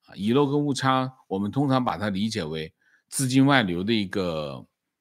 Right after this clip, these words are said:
一个金额啊，就大，反映资金外流的一个趋势。但是其实如果你现在看到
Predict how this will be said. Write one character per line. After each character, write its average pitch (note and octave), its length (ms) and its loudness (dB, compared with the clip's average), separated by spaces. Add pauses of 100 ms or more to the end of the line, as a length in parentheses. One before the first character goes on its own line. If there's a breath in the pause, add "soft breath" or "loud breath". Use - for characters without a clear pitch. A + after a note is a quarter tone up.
(140)
一 A2 140 -2
个 A2 100 4
金 A#2 260 4
额 C#2 380 -8
啊， - 240 -18
就 B2+ 140 4
大， A#2 180 4
反 G#2 240 4
映 B2+ 100 6
资 B2+ 140 -4
金 C#3+ 140 2
外 C#3+ 160 6
流 G2+ 160 0
的 A#2 60 0
一 - 20 0
个 A2 100 -2
趋 A#2 240 -4
势。 - 340 -6 (680)
但 E3 120 4
是 C#3+ 140 0
其 D3+ 220 4
实 D3 180 0
如 C3 160 4
果 C#3 120 4
你 G#2 120 0
现 C#3 180 0
在 C3 80 4
看 C3 260 0
到 G2 300 -2